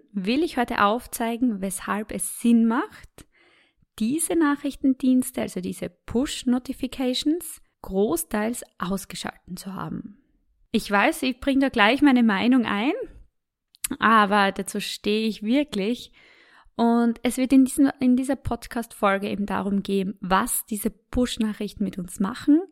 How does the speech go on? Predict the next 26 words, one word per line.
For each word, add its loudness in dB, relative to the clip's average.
weshalb 0
genau 0
diese -4
Nachrichten -2
eine -2
Quelle -2
der -6
Ablenkung 2
für -6
uns -4
sind 0
und 2
was -4
Lösungsstrategien 0
sein -4
können, 0
die -4
dir -2
dabei 0
helfen, -2
diese -2
Nachrichtendienste -4
wirklich -10
nachhaltig -4
zu -4
deaktivieren. -8